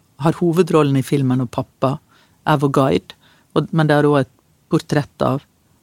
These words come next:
forholdet mellom mine foreldre. Og det var viktig, fordi at, ehm, hvis jeg, ehm, hadde tenkt at jeg skulle lage et portrett av min far,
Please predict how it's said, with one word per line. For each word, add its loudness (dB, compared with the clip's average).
forholdet 2
mellom 0
mine -2
foreldre. -4
Og 4
det 6
var 2
viktig, -4
fordi 0
at, -4
ehm, -2
hvis 0
jeg, 4
ehm, -2
hadde -2
tenkt 2
at 0
jeg 0
skulle 0
lage 0
et -4
portrett -2
av 0
min 0
far, 0